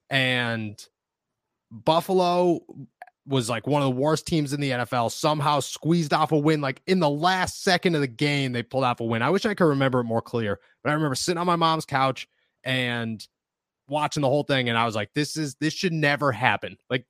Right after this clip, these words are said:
the, the N F L, this is pure Pittsburgh Steelers magic. That was my only thought, is, like, the Steelers are the only team that could ever make this happen.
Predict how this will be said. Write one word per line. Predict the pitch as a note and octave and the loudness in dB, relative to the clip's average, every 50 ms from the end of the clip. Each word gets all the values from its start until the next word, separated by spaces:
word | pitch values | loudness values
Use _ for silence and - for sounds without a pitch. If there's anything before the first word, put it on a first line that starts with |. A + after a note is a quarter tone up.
| - | -6
the, | C3 C#3 C3+ A#2+ A#2 | -4 -4 -4 -4 -6
the | A#2+ C3+ C#3 C#3 | -4 -2 0 0
N | D3+ E3 | 0 0
F | E3 - | -2 0
L, | E3 D#3 D#3 C3+ | 0 -2 -2 0
this | A#2+ D#3+ F3+ F3+ - F#3+ | 2 2 2 2 2 -2
is | F#3 D#3+ C#3 - - _ _ | -2 -2 -2 -8 -14 _ _
pure | - - E3+ F3 E3+ E3 | -2 2 4 4 4 2
Pittsburgh | C#3+ - D#3+ D3 - - D#3 D3 C3 | 0 0 -2 -2 -2 -4 -4 -4 -4
Steelers | - - - D3+ C#3+ C3 B2 A#2+ G2+ | -4 -6 -4 -2 0 0 0 -2 -2
magic. | A#2 G#2 G2 G2+ F#2 - F#2 - - | -2 -4 -2 -2 -4 -6 -8 -12 -8
That | A#2 A#2 A#2+ | -6 -4 -4
was | B2+ A#2+ A2+ | -4 -4 -2
my | A#2 A#2 A2+ A2+ A2+ - | -2 -2 -2 -2 -4 -4
only | - C3 C3 C3 C3 C3 A#2 | -2 0 0 2 2 0 0
thought, | - G#2+ F#2 E2 F2 - - | 0 -4 -6 -6 -6 -12 -12
is, | A2+ A2 | -6 -4
like, | C3 A#2+ - - | -4 -4 -4 -6
the | B2+ | -8
Steelers | - - - E3 E3+ E3+ E3+ D3+ C3+ | -8 -6 0 2 2 4 4 2 2
are | C#3+ | 0
the | C#3+ C#3 - | -2 -2 0
only | C#3+ D3 D#3 D#3+ D#3 C#3+ | 2 2 4 4 2 -2
team | - D#3+ D3+ C#3 C3 B2 A2+ - _ _ _ _ _ - | -2 -4 -2 -2 -2 -2 -4 -8 _ _ _ _ _ -6
that | - C3+ | -6 -4
could | C#3 C3 - _ - | -4 -4 -8 _ -2
ever | C#3+ D3+ D3 E3+ E3 | -2 0 2 2 2
make | D#3 D3+ C#3+ C3+ - | 2 2 0 -2 -2
this | C#3 B2+ - | -4 -6 -4
happen. | - A#2+ A#2+ G#2+ - G#2+ G2+ G2 | -2 -2 -2 -2 -2 -6 -10 -12